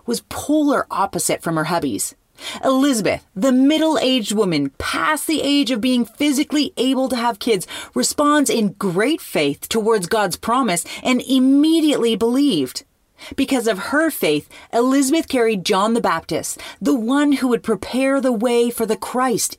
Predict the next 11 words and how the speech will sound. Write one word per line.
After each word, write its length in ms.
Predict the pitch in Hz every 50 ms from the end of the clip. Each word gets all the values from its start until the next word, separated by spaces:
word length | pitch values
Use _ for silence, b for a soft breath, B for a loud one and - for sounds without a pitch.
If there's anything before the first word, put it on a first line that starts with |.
| _ _
in 280 | - 262 285 302 311 311
her 240 | 294 269 294 285 277
womb, 560 | 233 233 269 285 285 262 247 202 165 143 139 B B B B B B B B B -
even 180 | 349 - 381
helping 340 | 294 269 294 294 277 247 233
Mary, 360 | 233 247 277 285 269 196 151
the 120 | - 196 196
mother 480 | 196 208 220 240 277 294 302 302 277
of 160 | - 233 220 196 - -
our 260 | - 233 269 294 294
Christ, 400 | - - 220 190 156 147 - -